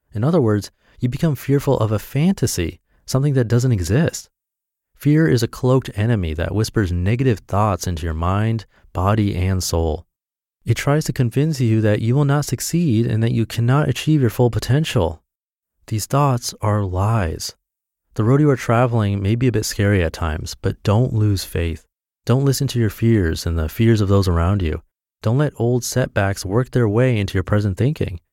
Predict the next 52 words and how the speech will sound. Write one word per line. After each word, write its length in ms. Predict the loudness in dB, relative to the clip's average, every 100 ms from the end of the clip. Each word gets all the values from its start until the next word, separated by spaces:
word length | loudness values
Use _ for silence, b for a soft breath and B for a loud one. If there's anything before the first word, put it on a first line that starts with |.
| _ _ _
And 140 | -4
most 240 | 0 0 0
of 80 | 2
all, 220 | 0 0 _ b b -2
don't 200 | -2 2
give 160 | 0
up 180 | 2 0
on 120 | 0
what's 180 | 0 0
important 600 | -2 -4 0 2 2 -2
to 120 | -2
you. 340 | 0 0 -2 -8 _ _ _ _ _ _
It's 120 | -4 -2
fine 300 | 0 2 2
to 80 |
feel 240 | 0 0 2
a 40 |
bit 140 | 2 0
uncomfortable. 680 | 0 -2 -2 -2 -4 -4 _ _ _ _
It's 140 | -2
okay 240 | -2 2 2
if 80 | 2
you 60 |
don't 160 | 2 2
know 80 | 0
exactly 440 | 0 0 0 0
what's 220 | 0 0
going 280 | 0 0 2
to 40 |
happen 320 | 2 0 0 2
next 460 | 2 0 -4 -2
or 260 | 0 2 2
how 120 | 2
much 160 | 2 0
you 60 |
can 140 | 0 0
handle. 500 | 2 2 2 0 -4 _ _ _ _ _
As 80 | 0
long 160 | 4
as 80 | 4
you 100 | 2
gradually 560 | 2 2 2 2 0 -2
step 380 | -4 -4 -4 -4
forward, 600 | -2 0 2 2 0 -4 _ _ _
you 120 | -2 2
will 80 |
learn 260 | 4 4 4
what 160 | 2 2
you 220 | 2 2
need 240 | 2 0
to 100 | 0
know. 380 | 0 0 0 -6